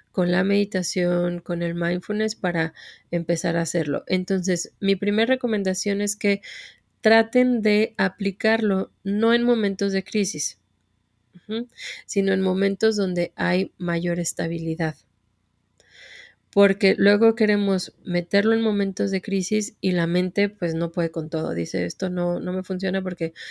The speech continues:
nunca lo he practicado, no sé qué es". Ujú. Pero si yo todos los días practico mi respiración, mi meditación,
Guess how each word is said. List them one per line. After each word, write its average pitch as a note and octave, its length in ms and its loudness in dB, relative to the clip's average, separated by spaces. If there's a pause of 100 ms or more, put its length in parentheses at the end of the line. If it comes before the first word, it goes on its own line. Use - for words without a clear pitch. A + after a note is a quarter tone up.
(220)
nunca G#3 280 4
lo G#3 80 6
he G3 60 2
practicado, F3+ 680 0 (100)
no F#3 220 0
sé G#3 160 -2
qué D#3+ 200 2
es". - 220 -10 (280)
Ujú. G#3 360 -8 (580)
Pero G#3 200 6
si G#3+ 180 2
yo A#3+ 160 6
todos B3+ 280 6
los C4 200 2
días G#3+ 340 2
practico F3+ 800 -2 (480)
mi G#3 300 4
respiración, F3 760 -4
mi G3+ 220 -2
meditación, E3+ 840 -4